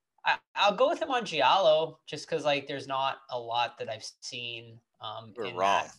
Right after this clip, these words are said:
Speaker 1: particular subgenre. Well, yeah, I mean, I, I, I'll have to watch some more and I'll, I'll get back to you.
Speaker 2: Ooh, A-, uh, Amsterdam is a good one. It's not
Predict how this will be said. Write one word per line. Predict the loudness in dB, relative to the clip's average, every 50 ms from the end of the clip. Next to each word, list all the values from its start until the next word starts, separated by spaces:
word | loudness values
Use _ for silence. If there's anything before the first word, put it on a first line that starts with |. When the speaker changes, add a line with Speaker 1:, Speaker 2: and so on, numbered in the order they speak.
| _ _ _
Speaker 1:
particular | -18 -14 -10 -10 -10 -8 -8 -8 -8 -8
subgenre. | -6 -4 -2 -2 -2 -2 0 2 2 2 0 -2 -2 -4 -4 -6 -10 -16 -20 -14 -10 -2 0
Well, | 2 4
yeah, | 6 6 6
I | 6 6
mean, | 6 6 6
I, | 6 6 6 4 2 2 0 -2 -4
I, | -2 0 0
I'll | 2 4 4 4 2 0 -2 0 2
have | 2 2 2 0
to | -2
watch | -2 0 -2 -2 -2 -6
some | -8 -8
more | -6 -6 -6 -6 -6
and | -6 -6
I'll, | -6 -6
I'll | -6 -8
get | -8 -10 -8 -6
back | -6 -6 -6 -8
to | -14 -18
you. | -18 -20 _ -20 -20 _ _ _ _ _ _ -2
Speaker 2:
Ooh, | 0 0 0 0 -2 -2 -4
A-, | -2 -2 0 -2 0 0
uh, | 2 4 4 4 4
Amsterdam | 2 0 0 0 -2 -2 -2 0 0 0 0 0 0 -2
is | -4 -6
a | -6
good | -6 -6 -6
one. | -6 -6 -6 -6
It's | -4 -4
not | -2 -2 -2 -2 -4